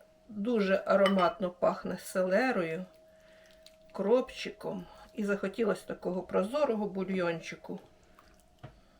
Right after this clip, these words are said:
А до такого супчику з затіркою в нас є аджика кавказька, яку ми разом з вами робили. Заходьте в плейлист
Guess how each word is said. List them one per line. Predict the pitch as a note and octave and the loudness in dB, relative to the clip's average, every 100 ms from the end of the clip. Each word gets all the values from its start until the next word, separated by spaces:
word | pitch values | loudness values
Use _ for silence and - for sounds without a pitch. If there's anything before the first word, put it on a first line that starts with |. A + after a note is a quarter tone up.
| _ _ _ - - _ _ _ _ _ _ _ _ _ _ _ D#5+ D#5+ _ D5 _ _ _ _ _ _ _ _ - | _ _ _ -20 -20 _ _ _ _ _ _ _ _ _ _ _ _ _ _ _ _ _ _ _ _ _ _ _ -8
А | G3+ | -4
до | F#3+ | -4
такого | G3 G3 G#3+ G3+ E3+ | -4 -6 -4 -4 -4
супчику | - C4 C4+ - A#3 G#3 | -8 -10 -8 -8 -8 -6
з | F#3+ | -4
затіркою | F#3+ E3+ - - - E3 D#3+ - - - - - | -4 -6 -8 -12 -8 -6 -8 -12 -20 -20 -20 -16
в | F3 | -8
нас | F3+ F3 E3+ F#3 | -4 -4 -8 -14
є | F3+ A3+ A#3 - _ - | -6 -4 -4 -8 _ -4
аджика | G#3+ A3 F#3+ E3+ F3+ G3+ - | -4 -2 -6 -6 -2 -2 -4
кавказька, | A3 G#3+ G#3 - F#3+ F3 - - | -6 -6 -8 -6 -6 -6 -10 -8
яку | D#3+ D#3+ F#3+ | -8 -4 -4
ми | F#3 | -2
разом | F3+ E3+ F3+ E3+ | -4 -6 -6 -8
з | E3+ | -8
вами | E3 G#3+ C4 F#3+ | -2 -2 -2 -6
робили. | F3 E3 E3+ D#3+ - _ - - - | -6 -6 -6 -6 -12 _ -20 -16 -6
Заходьте | F#3+ F#3 G#3 - | -6 -4 -6 -6
в | F3 | -12
плейлист | - F3+ F3 F3+ E3 | -8 -6 -4 -6 -8